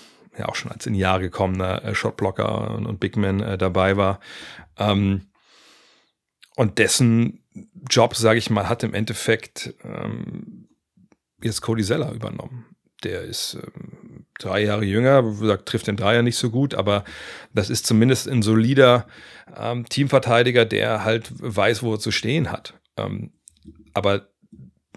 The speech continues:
der hat ja auch ein paar Minuten bekommen. Äh, war das jetzt so super erfolgreiche Minuten? Sicherlich auch jetzt irgendwo nicht. Aber das ist ja genau das, was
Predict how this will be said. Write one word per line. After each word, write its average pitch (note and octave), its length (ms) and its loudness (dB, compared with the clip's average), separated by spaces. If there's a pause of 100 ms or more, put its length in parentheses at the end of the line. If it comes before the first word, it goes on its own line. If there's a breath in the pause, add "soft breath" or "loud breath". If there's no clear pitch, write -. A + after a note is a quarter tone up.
(120)
der G#2+ 160 0
hat A2 80 4
ja A#2 80 4
auch - 20 -2
ein - 40 -4
paar A2+ 100 -2
Minuten A2+ 280 2
bekommen. G#2 440 -2
Äh, - 380 -10
war G#2+ 300 -8
das - 140 -8
jetzt A2+ 120 -10
so A#2 140 -10
super G#2+ 360 0
erfolgreiche A#2 420 0
Minuten? A#2 680 -4
Sicherlich G#2+ 380 -2
auch C#3 120 4
jetzt C3+ 100 0
irgendwo C#3 200 0
nicht. D3+ 280 0 (300 loud breath)
Aber G#2+ 140 0
das B2 120 6
ist A#2 80 -2
ja A#2+ 80 6
genau A2+ 280 6
das, A#2 180 2
was - 280 -2